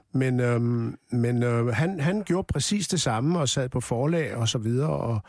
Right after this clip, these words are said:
og lavede overs-, skrev, skrev oversættelser og, og, og, og, og producerede, øh, mange, øh,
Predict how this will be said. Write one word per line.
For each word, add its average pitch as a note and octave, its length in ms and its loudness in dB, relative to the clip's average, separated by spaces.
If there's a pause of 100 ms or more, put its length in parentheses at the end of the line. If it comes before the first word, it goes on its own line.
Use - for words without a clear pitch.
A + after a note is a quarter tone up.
(320)
og B2 100 2
lavede B2 220 2
overs-, A2+ 280 0
skrev, G#2 300 -4
skrev B2 260 0
oversættelser B2 640 0
og, G#2 340 -2 (600)
og, A#2+ 120 2 (120)
og, A2 200 0 (100)
og, G#2+ 260 0 (280)
og - 120 0
producerede, C3 1000 2
øh, A2 60 0 (420)
mange, B2 320 2
øh, A#2+ 480 -2